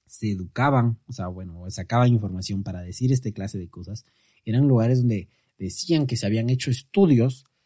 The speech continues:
y estos estudios habían determinado tales cosas, estudios que no existían, ¿no? Entonces, se ha vuelto muchísimo, muchísimo más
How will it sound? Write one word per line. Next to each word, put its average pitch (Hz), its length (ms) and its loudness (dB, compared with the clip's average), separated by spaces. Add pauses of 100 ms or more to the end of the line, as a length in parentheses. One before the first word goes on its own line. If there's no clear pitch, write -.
(280)
y 107 140 -4
estos 151 220 0
estudios 147 380 6
habían 123 240 4
determinado 110 600 -2
tales 110 260 -10
cosas, 147 380 -6
estudios 113 360 -4
que 101 140 -4
no 127 140 4
existían, 127 440 -2
¿no? 92 140 -10 (540)
Entonces, 104 540 -4 (420)
se - 340 -2
ha 135 80 4
vuelto 147 400 0
muchísimo, 170 720 -2
muchísimo 147 540 -2
más 131 420 -2